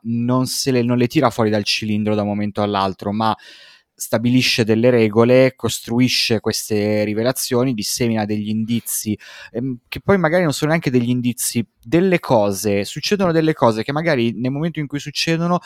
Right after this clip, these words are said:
tu dici: "Ma che serve questa cosa? Ma che senso ha?" E poi mezz'ora dopo quel senso si capisce e, e, e ti rende coerente la roba che hai, che hai appena visto, anche se è una roba che non,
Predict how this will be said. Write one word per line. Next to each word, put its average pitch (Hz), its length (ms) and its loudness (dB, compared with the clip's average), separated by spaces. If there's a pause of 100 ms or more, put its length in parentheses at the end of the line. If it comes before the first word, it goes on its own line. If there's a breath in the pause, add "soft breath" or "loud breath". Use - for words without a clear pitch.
(260 loud breath)
tu - 100 -4
dici: 127 440 0
"Ma 135 220 -2
che 143 140 -2
serve 101 500 0
questa 104 300 -8
cosa? 101 320 0
Ma 110 100 -4
che 120 120 -4
senso 117 440 -4
ha?" 107 180 2 (240 loud breath)
E 185 120 -4
poi 113 460 6
mezz'ora 143 520 0
dopo 143 640 6
quel 123 180 0
senso 127 440 -4
si 117 120 -6
capisce 147 800 0
e, 107 640 -2 (420 loud breath)
e, - 140 -8 (160)
e - 140 -4
ti 156 140 -4
rende 127 280 2
coerente 120 840 2
la 101 140 0
roba 107 220 2
che 110 120 -6
hai, 98 400 -2
che - 80 -8
hai 104 80 0
appena 123 260 -2
visto, 110 320 -4
anche 90 260 -6
se 95 240 -10
è 95 80 -8
una 95 240 -4
roba 98 320 0
che - 160 -18
non, 90 480 -10